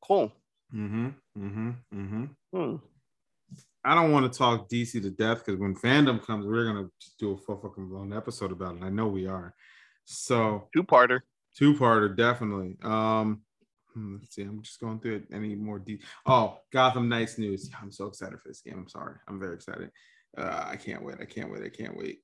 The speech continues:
Speaker 2: Um, Shazam two finished filming, by the way. But we're not gonna
Speaker 1: Nice.
Speaker 2: talk more. We're not gonna talk D C the whole time. Let's get into the main event.
Speaker 1: Yes.
Speaker 2: Uh, I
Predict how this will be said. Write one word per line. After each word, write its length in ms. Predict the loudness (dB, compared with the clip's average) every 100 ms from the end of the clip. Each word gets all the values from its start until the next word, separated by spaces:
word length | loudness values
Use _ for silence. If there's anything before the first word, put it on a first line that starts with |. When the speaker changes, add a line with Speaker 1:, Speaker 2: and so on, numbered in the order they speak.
| -4
Speaker 2:
Um, 420 | 0 2 0 -2 -10
Shazam 520 | -4 -2 2 0 0 0
two 320 | 0 0 -4 _ -2
finished 320 | -2 -2 -6 -12 -6
filming, 340 | -2 0 0 -4
by 160 | -6
the 100 | -6
way. 220 | -8 -10 -14 _ _ -12
But 300 | -10 0 4
we're 120 | 6
not 120 | 6
gonna 80 | 6
Speaker 1:
Nice. 120 | 4
Speaker 2:
talk 140 | 2 2
more. 300 | 0 -2 -4
We're 120 | 0
not 140 | 2 2
gonna 120 | -2
talk 260 | -4 -6 -8 _ _ -6
D 160 | -4 -4
C 160 | -6
the 100 | -6
whole 140 | -8 -6
time. 340 | -2 -2 -2 -8 -20 _ -4
Let's 180 | -2
get 100 | 0
into 200 | 0 0
the 100 | -4
main 280 | -2 -2 -4
event. 300 | -6 -10 -18 -20 _ _ _ _ _ _ _ _ 0
Speaker 1:
Yes. 280 | 2 4 2
Speaker 2:
Uh, 100 | 0 -2 -2
I 600 | 4 6 6 6 2 -2